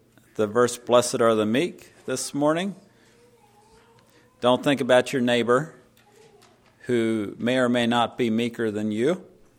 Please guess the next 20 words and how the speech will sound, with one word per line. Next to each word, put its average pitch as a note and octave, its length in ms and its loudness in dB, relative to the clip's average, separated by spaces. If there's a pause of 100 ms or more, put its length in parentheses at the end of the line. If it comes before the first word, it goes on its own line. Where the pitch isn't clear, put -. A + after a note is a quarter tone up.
(260)
but G#2 200 -6
think A2 180 -8
about G#2 400 -4
yourself. G#2 680 0 (760)
And, G2 420 -4
uh, F#2 360 0
what B2+ 220 0
is C#3+ 140 -2
God B2 400 6 (580)
telling A2 480 -2
me G#2+ 180 -4
this - 360 -10
morning? G2+ 460 -4 (1040)
So B2 160 -2
what F3 180 6
is F#3+ 160 0
meekness? A2 580 -6 (520)
Let's D3+ 160 0
start D3 360 4
there. B2+ 440 2